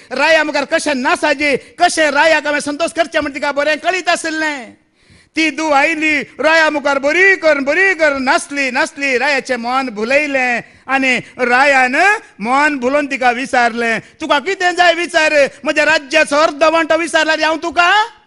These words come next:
दितां." त्या चेडवान कितें विचारलें? सोम्याचेर पातयेणी चुकयल्या जुआंवचें कितें जालें? सैतानाक कितें दिनाकात.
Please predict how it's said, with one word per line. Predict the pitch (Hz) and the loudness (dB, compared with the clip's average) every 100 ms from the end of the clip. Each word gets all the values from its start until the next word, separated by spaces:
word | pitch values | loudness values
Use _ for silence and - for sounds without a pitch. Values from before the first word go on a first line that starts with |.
| _ _ _ _ _ _ - | _ _ _ _ _ _ -4
दितां." | 233 359 320 285 262 233 185 175 _ _ _ _ _ _ _ | -2 0 0 2 0 -2 -4 -10 _ _ _ _ _ _ _
त्या | 233 220 208 190 175 _ - | -2 2 2 0 -4 _ -4
चेडवान | 247 247 226 | -2 0 0
कितें | 202 247 247 | -2 -6 -6
विचारलें? | 247 254 254 269 285 339 - _ _ _ _ _ _ _ _ _ _ _ _ _ _ _ _ _ _ _ _ _ _ _ _ _ _ _ | -4 -2 -2 -2 -4 -6 -10 _ _ _ _ _ _ _ _ _ _ _ _ _ _ _ _ _ _ _ _ _ _ _ _ _ _ _
सोम्याचेर | 311 311 320 339 339 320 302 | 2 2 4 0 2 2 2
पातयेणी | 311 330 320 320 | 2 0 2 0
चुकयल्या | 294 415 370 349 311 302 285 | 0 0 2 2 2 2 0
जुआंवचें | 202 339 302 285 285 269 | -2 -2 0 0 -4 -4
कितें | 302 311 | -6 -6
जालें? | 294 285 294 320 370 415 _ _ _ _ _ _ _ _ _ _ _ _ _ - | -4 -4 -2 -4 -4 -10 _ _ _ _ _ _ _ _ _ _ _ _ _ -6
सैतानाक | 240 233 269 269 254 226 | -4 -2 0 0 0 -4
कितें | 247 247 233 208 | -6 -4 -4 -4
दिनाकात. | 220 220 208 208 185 | -4 -4 -4 -4 -4